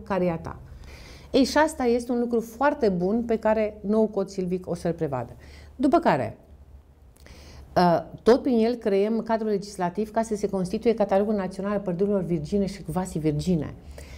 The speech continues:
ca astea ulterior să le putem introduce în patriment-, ă, Patrimoniul Mondial unesco. Deci asta nu există în actualul cod. Există păduri ale administrațiilor publice locale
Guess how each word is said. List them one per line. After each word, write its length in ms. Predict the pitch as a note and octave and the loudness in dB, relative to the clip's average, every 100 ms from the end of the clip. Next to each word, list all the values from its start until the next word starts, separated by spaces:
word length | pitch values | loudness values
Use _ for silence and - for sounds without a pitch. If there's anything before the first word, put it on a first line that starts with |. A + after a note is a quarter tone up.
| - - - | -20 -20 -16
ca 240 | - G3+ F3 | 2 2 4
astea 320 | F#3+ A#3+ B3+ | 2 0 0
ulterior 420 | A#3 G#3 F3+ G3+ | -2 0 2 2
să 140 | A3 A3+ | 0 0
le 80 | G3 | -2
putem 340 | G3 F#3 A3+ | -2 0 0
introduce 360 | A3 G3 G3+ A3+ | 2 0 -2 -4
în 60 | |
patriment-, 500 | G3 G3 F#3+ G#3 G#3 F3 D#3+ | -2 -2 0 -2 -2 -4 -4
ă, 180 | E3+ E3 | -2 -2
Patrimoniul 480 | F3+ F3+ F#3+ A3 G#3 | -2 0 0 2 0
Mondial 460 | F#3 F3 E3 G3 | 0 0 0 0
unesco. 560 | G3 F#3 G3+ G3+ - - - - - - - | 2 2 0 -2 -8 -14 -18 -20 -20 -20 -6
Deci 180 | D#3+ D#3+ | -4 0
asta 220 | G3 G3 | 0 4
nu 120 | G#3+ | 6
există 240 | A#3+ A#3 D#3 | 6 4 -4
în 60 | |
actualul 360 | C3+ - A#2 A#2 - | -10 -10 -10 -10 -8
cod. 220 | - - - _ - | -10 -10 -20 _ -6
Există 440 | - A3+ G4 - G4+ | -2 4 4 4 2
păduri 520 | C4+ G3+ E3+ G#3 A#3+ | 6 4 6 4 4
ale 180 | A3 G#3+ | 4 4
administrațiilor 640 | G3+ F#3+ F#3 G#3 A#3+ G3+ | 2 0 -4 -2 -2 -2
publice 320 | F3+ F#3 G3 F3 | -4 -6 -4 -2
locale 600 | D#3 D#3 - - - | -2 -4 -12 -12 -14